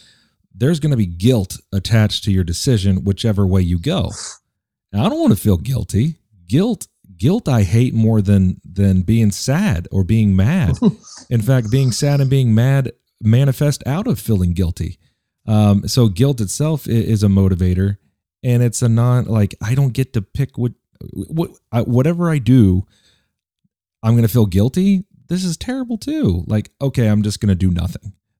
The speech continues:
Speaker 1: <laughs>
Speaker 2: <laughs> Which then you can feel guilty about.
Speaker 1: <laughs> Exactly.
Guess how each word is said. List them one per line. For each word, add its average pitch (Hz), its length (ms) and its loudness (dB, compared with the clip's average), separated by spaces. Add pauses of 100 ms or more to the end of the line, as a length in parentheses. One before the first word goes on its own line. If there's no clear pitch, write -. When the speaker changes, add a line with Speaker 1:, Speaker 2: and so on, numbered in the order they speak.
Speaker 1:
<laughs> - 80 -10 (1160)
Speaker 2:
<laughs> 214 500 -2 (520)
Which 180 320 -4 (120)
then 170 240 -2
you 160 80 -2
can 160 140 -4
feel 151 200 -2
guilty 147 320 -4
about. 123 200 -2
Speaker 1:
<laughs> - 40 0 (640)
Exactly. 107 600 -2